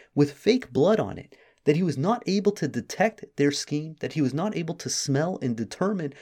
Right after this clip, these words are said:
that this was not human blood, that this was not the scent of his son? And it shows that there's something about, again, the sense of smell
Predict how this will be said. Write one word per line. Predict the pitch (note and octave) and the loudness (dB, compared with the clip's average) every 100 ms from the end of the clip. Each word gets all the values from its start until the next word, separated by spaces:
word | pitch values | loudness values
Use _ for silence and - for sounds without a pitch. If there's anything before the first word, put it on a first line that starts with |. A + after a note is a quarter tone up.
| - _ | -20 _
that | B2+ B2 | -4 0
this | - | 0
was | C#3 A2+ | -2 -2
not | A#2 E3+ G3+ - | -2 -2 -2 -4
human | E3+ E3+ D3 | -2 -2 0
blood, | D3 D3+ | 0 2
that | B2 | -4
this | G#2 - | -4 -4
was | C#3 A#2+ | -4 -2
not | C#3 F#3 | -2 -2
the | D3 | -4
scent | - F3 G3 | -2 -2 -2
of | - C3 | -2 -4
his | A#2+ | -4
son? | - C3 C#3+ _ _ - _ _ _ | -4 -6 -8 _ _ -20 _ _ _
And | F3 | -2
it | D3+ | -2
shows | - A#3+ C4+ - | -4 -2 -2 -4
that | C3 | -4
there's | D3 C#3+ | -4 -2
something | - C4+ - A3+ G3 | -2 -2 -2 -4 -4
about, | C3 D3+ F#3+ - | -4 -2 -2 -4
again, | B2+ E3+ C#3 | -6 -6 -8
the | A#2 | -10
sense | - F3+ A3 - | -6 -2 -2 -4
of | - | -12
smell | - - C#3+ C#3+ - | -10 -4 -2 -2 -8